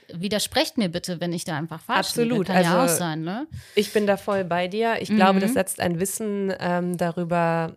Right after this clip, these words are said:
Speaker 2: voraus, was
Speaker 1: Mhm.
Speaker 2: überhaupt Diskriminierung ist, ne? Also
Speaker 1: Ja.
Speaker 2: es gibt unterschiedliche, ähm, Diskriminierungsformen, es gibt
Speaker 1: Mhm.
Speaker 2: unterschiedliche Diskriminierungsstrukturen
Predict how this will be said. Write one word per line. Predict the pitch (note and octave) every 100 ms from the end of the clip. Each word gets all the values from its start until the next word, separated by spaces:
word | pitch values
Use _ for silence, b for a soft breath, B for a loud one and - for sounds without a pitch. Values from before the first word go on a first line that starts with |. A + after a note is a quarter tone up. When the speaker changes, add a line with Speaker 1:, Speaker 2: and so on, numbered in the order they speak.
| -
Speaker 2:
voraus, | - F#3 D#3+ E3 F3+ A3 -
was | E3+ G3
Speaker 1:
Mhm. | F#3+
Speaker 2:
überhaupt | F3 E3+ -
Diskriminierung | E3 - E3+ F3+ F3 C#3+
ist, | D#3+ - - F3+
ne? | G#3 B3
Also | F3+
Speaker 1:
Ja. | F#3
Speaker 2:
es | F3+
gibt | F#3
unterschiedliche, | F3+ F#3 - F3+ F3+ - E3 E3 B B B
ähm, | - E3+ E3 E3
Diskriminierungsformen, | E3+ - F#3 E3+ E3 E3+ D#3+ E3 - G3+ G3+ A3 A3+ A#3+ A#3+ A#3
es | G#3+
gibt | G#3 F#3
Speaker 1:
Mhm. | G#3
Speaker 2:
unterschiedliche | A#3+ C#4 F3 E3+ F3
Diskriminierungsstrukturen | D#3+ - F3 E3+ E3+ E3+ E3+ - - - - D#3+ - G#3 A#3 A#3+ A#3+ B3+